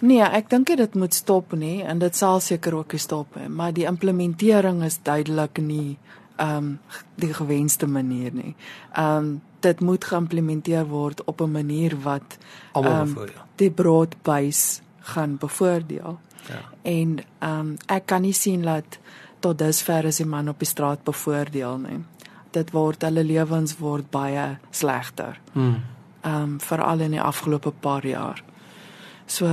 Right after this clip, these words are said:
Speaker 2: Ek, ek wil, wil met die
Speaker 1: Ja.
Speaker 2: grootste liefde nie velkleur inbring nie, maar, ehm, of, of, eh, ras inbring nie, rassiste
Speaker 1: Hmm.
Speaker 2: groepe.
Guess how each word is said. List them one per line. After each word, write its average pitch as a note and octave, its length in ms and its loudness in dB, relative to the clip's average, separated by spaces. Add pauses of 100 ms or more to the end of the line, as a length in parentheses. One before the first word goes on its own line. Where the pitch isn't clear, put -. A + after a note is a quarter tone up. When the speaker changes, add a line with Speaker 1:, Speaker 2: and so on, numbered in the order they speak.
(240)
Speaker 2:
Ek, - 180 -4
ek - 180 2
wil, E3 360 6 (380)
wil D#3 120 2
met D#3+ 80 8
die D#3 100 4
Speaker 1:
Ja. - 60 -2
Speaker 2:
grootste G#3 360 8
liefde E3 340 6
nie C#3+ 200 6
velkleur C#3+ 540 2
inbring C3 340 6
nie, A2+ 100 -2
maar, A#2+ 220 0 (560)
ehm, A#2+ 580 2
of, B2 320 -6
of, - 420 -4
eh, A2 460 0 (440)
ras - 640 0
inbring C3+ 440 4
nie, A2+ 120 -6
rassiste G3+ 420 6
Speaker 1:
Hmm. A#2+ 80 -6
Speaker 2:
groepe. D3+ 360 2